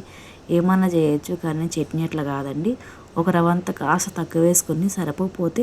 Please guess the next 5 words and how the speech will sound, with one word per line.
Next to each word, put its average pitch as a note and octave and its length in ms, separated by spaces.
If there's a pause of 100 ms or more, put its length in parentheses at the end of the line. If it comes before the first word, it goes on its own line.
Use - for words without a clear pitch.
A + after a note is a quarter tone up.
(140)
ఇంకో F3+ 280
స్పూన్ F#3 300
యాడ్ D3 200
చేసుకోండి. D#3+ 540 (2250)
ఇక్కడ G3+ 240